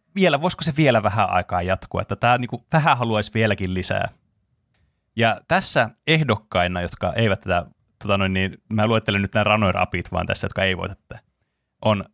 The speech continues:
Astros Playroom, ää, Inscription, ja sitten kolmantena luettelen nyt tämän voittaja, eli ru-, rumpujen pärinää, ää,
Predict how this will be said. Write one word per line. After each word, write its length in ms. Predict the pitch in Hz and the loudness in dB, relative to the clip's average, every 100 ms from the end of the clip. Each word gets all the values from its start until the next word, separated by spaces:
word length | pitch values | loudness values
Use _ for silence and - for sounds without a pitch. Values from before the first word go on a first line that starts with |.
| _ | _
Astros 440 | 147 165 - 123 - | -2 0 0 -2 0
Playroom, 800 | 131 117 101 92 87 78 85 117 - _ _ _ _ - _ _ _ _ - | 0 2 2 -2 -6 -6 -6 -8 -10 _ _ _ _ -20 _ _ _ _ -2
ää, 300 | 107 101 92 - | 2 4 2 0
Inscription, 960 | 139 147 - - 131 131 - - 127 127 - _ _ _ _ _ - _ _ _ | 0 0 0 2 2 2 0 0 2 0 -4 _ _ _ _ _ -20 _ _ _
ja 100 | 104 | 0
sitten 440 | 156 143 - 113 104 | 0 0 -2 -2 2
kolmantena 640 | 135 131 117 104 98 92 | 2 4 2 0 0 0
luettelen 480 | 92 101 95 - 92 | 2 0 0 0 0
nyt 240 | 107 110 - _ | 0 0 -6 _
tämän 300 | - 98 98 | -2 0 0
voittaja, 460 | 101 113 101 - 90 | 2 2 0 0 0
eli 160 | 92 98 | 2 2
ru-, 200 | 110 123 | 0 2
rumpujen 400 | 123 135 110 101 | 2 2 4 2
pärinää, 640 | 98 101 101 101 98 95 - _ _ _ _ _ _ _ _ | 2 2 2 2 2 0 -4 _ _ _ _ _ _ _ _
ää, 300 | 127 123 117 | 6 6 4